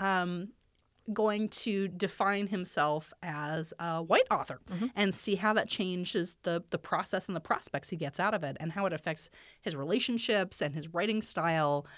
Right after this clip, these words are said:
Speaker 1: And it just sounded like a really interesting read
Speaker 2: Mm-hmm.
Speaker 1: after having read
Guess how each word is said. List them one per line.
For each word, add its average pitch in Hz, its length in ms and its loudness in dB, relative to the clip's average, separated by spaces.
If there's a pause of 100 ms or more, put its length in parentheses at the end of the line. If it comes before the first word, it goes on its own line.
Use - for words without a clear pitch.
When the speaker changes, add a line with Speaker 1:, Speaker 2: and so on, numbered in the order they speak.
(180)
Speaker 1:
And 208 100 0
it 196 40 0
just 226 100 -2
sounded 233 220 0
like 175 160 -2
a 170 60 -8
really 165 260 -2
interesting 156 580 -6 (280)
read 185 480 0
Speaker 2:
Mm-hmm. 185 240 -2 (240)
Speaker 1:
after 190 340 0 (120)
having 160 280 -4
read 143 200 -6